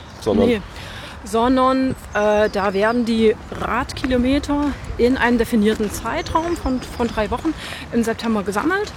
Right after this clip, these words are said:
Speaker 1: Mhm.
Speaker 2: Und da wird geschaut, welche Gruppe hat die meisten Kilometer erradelt und es gibt auch Preise zu gewinnen oder welche Gruppe ist am teilnehmerstärksten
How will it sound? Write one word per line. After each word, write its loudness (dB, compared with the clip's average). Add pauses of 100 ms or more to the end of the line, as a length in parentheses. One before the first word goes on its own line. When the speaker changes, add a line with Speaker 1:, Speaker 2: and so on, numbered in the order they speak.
(220)
Speaker 1:
Mhm. 4
Speaker 2:
Und 6
da 4
wird 2
geschaut, -2
welche 0 (520)
Gruppe 2 (340)
hat -4
die 4
meisten 2
Kilometer 2
erradelt -2
und -2
es -4
gibt -8
auch -4 (180)
Preise 0
zu -4
gewinnen 2
oder 0 (400)
welche 4
Gruppe 0
ist 0
am -4
teilnehmerstärksten 0